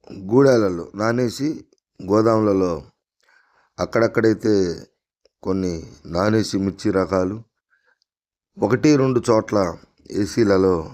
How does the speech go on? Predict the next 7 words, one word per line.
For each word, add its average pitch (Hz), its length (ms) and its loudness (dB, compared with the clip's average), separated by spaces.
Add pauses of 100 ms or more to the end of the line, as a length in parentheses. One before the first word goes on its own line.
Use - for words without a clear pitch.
(120)
కోల్డ్ 98 240 0
స్టోరేజ్లలో 85 720 -4 (880)
మిర్చి 95 300 0
అమ్మకాలు 104 340 0
అయితే 95 280 0
జరిగినాయండి. 92 680 -2 (840)
అనుకున్నంతగా 107 960 0